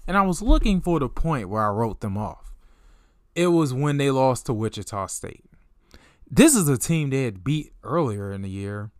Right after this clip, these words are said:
in Norman. They played them at Wichita State, lose eighteen nothing.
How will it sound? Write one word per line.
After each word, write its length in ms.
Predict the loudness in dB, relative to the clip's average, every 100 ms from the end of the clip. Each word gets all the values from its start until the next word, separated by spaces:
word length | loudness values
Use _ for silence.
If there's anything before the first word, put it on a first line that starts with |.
| -20 _ _ _ _ _ 4
in 200 | 6 6
Norman. 580 | 6 4 2 -6 -14 -12 -2
They 140 | -2
played 260 | 0 0 0
them 120 | 0
at 200 | -2 -2
Wichita 360 | -6 -4 -4 -4
State, 360 | -4 -4 -6 _ _ _ _ _ _ 2
lose 280 | 4 4 0
eighteen 340 | -8 -6 -10
nothing. 320 | -10 -12 -16